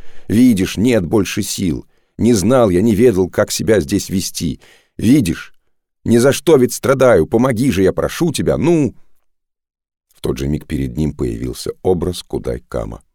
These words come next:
Он стал прямо напротив него. Строгий, спокойный, отрешённый.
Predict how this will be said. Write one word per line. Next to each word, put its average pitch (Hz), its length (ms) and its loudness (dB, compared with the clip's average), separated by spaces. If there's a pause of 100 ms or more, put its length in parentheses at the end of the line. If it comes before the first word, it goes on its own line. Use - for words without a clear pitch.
(680)
Он 73 140 -4
стал 65 260 -4
прямо 95 500 -2 (100)
напротив - 580 -8
него. 55 320 -8 (600)
Строгий, 101 600 -2
спокойный, 78 640 -6 (140)
отрешённый. 58 760 -10